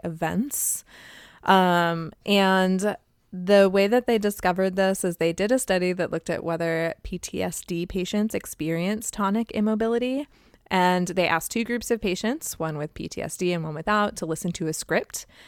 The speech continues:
in which they experienced a traumatic event. And the researchers watched the patient's posture and brain during the whole thing. And the study was really small, so it can't exactly, you know, be, uh,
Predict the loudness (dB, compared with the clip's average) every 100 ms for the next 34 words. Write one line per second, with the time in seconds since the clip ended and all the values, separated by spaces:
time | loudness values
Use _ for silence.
0 | _ _ -2 -2 0 -2 -2 -4 -2 -2
1 | -4 -8 -6 -4 -4 -4 -2 0 0 0
2 | -8 -14 _ _ _ _ _ -16 2 4
3 | 6 4 2 2 0 2 2 2 2 0
4 | -2 -4 -2 -2 -4 -4 -10 -10 -2 0
5 | 0 -2 -4 -2 -2 -2 -4 -6 -4 0
6 | 0 0 -2 -2 -6 -10 -20 -20 -20 0
7 | 4 6 6 2 0 -2 2 4 4 2
8 | 4 4 2 0 2 4 4 2 0 0
9 | 0 -2 -4 -4 -4 -2 -6 -4 -6 -6
10 | -6 -4 -4 -4 -4 -4 -2 -4